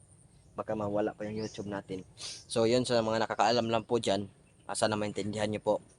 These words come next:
Kasi hindi po yun basta-basta ko po. Eh, eh, ano, mga idol. Dahil lang po para makita nyo, no. Baka kasi yung pag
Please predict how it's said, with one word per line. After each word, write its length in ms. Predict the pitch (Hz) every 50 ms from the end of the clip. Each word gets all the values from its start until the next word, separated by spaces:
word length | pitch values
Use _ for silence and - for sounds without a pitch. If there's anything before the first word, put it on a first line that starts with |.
| _ _
Kasi 560 | - - - 104 104 104 101 101 101 98 - _ - - - - - - _ _ -
hindi 160 | 104 107 104
po 160 | - - 110
yun 240 | 110 113 110 107 101
basta-basta 480 | 104 - - 104 101 104 - - 113
ko 80 | 98 95
po. 180 | 95 104 104 95 - - - - - - -
Eh, 800 | - 101 101 98 98 98 95 95 95 95 92 90 92 92 92 85 80 - 92 - - - - - _ - - - - - - _ - - - - -
eh, 560 | 110 113 107 104 101 98 98 98 95 87 -
ano, 320 | - 107 107 107 107 104 104
mga 260 | 101 101 101 104 98 - 110 107
idol. 240 | 95 101 92 92 - - - - - - _ - _ _ _ _ - - -
Dahil 160 | 107 107 104
lang 80 | 107 101
po 160 | 101 104 -
para 240 | - 107 101 101 101
makita 400 | 98 - 104 104 - - 90 92
nyo, 160 | 98 98 98
no. 140 | 101 101 104 - - - - - - - - - - _ _ - _ - -
Baka 160 | 104 - 98
kasi 480 | 92 98 98 - 101 95 95 92 92 - - - - - - -
yung 400 | 107 104 101 98 95 95 92 87 - - - - - - - - - - - - - - - - - - - - - - - - - -
pag 240 | 104 101 101 98